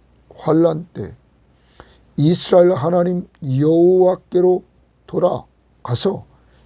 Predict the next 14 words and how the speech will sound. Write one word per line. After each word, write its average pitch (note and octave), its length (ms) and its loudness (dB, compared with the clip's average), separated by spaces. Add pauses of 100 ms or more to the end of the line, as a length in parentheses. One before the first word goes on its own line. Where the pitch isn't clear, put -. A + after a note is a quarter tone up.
(180)
찾음에, G#3 580 -2 (140)
찾음에, A#3 480 -2
동그라미, E3 320 -8 (460)
찾음에 - 420 -4 (1200)
그가 F#3+ 420 0 (400)
그들과 A2 800 -12 (220)
만나게 E3+ 640 -6 (500)
되셨다. - 600 -20 (1900)
여러분, F#3 320 2 (220)
이스라엘이 A3+ 1160 2 (640)
참신도 C#4+ 720 -2
없고, F3+ 400 -2 (880)
이 E3+ 140 -4
말은 B2 800 -6